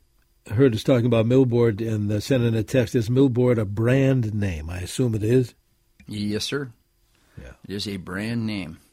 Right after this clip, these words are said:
Speaker 2: You can look at it on, on Linus Construction dot com, or if you go into any of the search engines and type in millboard, you can go directly to their website as well.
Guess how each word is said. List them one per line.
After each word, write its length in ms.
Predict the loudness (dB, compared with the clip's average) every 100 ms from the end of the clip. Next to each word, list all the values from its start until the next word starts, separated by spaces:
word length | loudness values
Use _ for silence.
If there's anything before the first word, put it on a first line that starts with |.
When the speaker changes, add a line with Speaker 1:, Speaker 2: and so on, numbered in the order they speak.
| _ _ _ _
Speaker 2:
You 100 | -8
can 100 | -4
look 140 | -2
at 100 | -2
it 60 | -2
on, 160 | -4 -4
on 400 | -4 -4 -4 -4
Linus 200 | -6 -6
Construction 420 | -6 -6 -6 -6
dot 200 | -6 -6
com, 400 | -6 -4 -4 -6
or 140 | -6
if 80 | -8
you 80 | -8
go 60 |
into 100 | -6
any 80 | -6
of 60 | -6
the 60 |
search 260 | -6 -8 -6
engines 320 | -10 -8 -10
and 80 | -10
type 180 | -10 -8
in 80 | -8
millboard, 320 | -8 -8 -10
you 60 |
can 100 | -10
go 140 | -10 -10
directly 340 | -10 -10 -12
to 120 | -12 -10
their 80 |
website 400 | -10 -10 -10 -12
as 100 | -12
well. 320 | -6 -6 -6